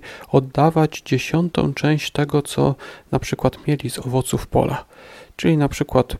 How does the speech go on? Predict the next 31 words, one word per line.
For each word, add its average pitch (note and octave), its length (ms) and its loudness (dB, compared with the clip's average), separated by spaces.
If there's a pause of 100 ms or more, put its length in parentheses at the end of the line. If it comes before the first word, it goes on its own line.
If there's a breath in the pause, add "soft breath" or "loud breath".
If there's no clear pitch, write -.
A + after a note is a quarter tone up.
pole B2+ 400 6
zrodziło B2+ 540 2
tam A#2+ 260 -2
im B2+ 280 -2
ileś C3 320 0
pszenicy B2 760 0 (380 loud breath)
i D3 80 4
jedną D#3+ 320 4
dziesiątą C#3 500 0
tego C3 220 -2
musieli C3 440 0
oddać C3+ 600 -4
Bogu, A#2+ 420 0
zanieść B2+ 300 0
do C3 80 2
świątyni. C3 600 -4 (580 loud breath)
Tak - 160 -4
samo D#3+ 220 4
z D3+ 80 -2
owieczkami. C3+ 640 0
Przypuśćmy, - 560 -4
że B2+ 240 2 (380 loud breath)
urodziło C3+ 540 0
się B2 200 -2
dziesięć C3+ 400 0
owieczek, B2 600 0
to F3 320 2 (400 loud breath)
dziesiątą D3 600 2
trzeba C3+ 340 0
było B2+ 420 2
oddać. - 640 -4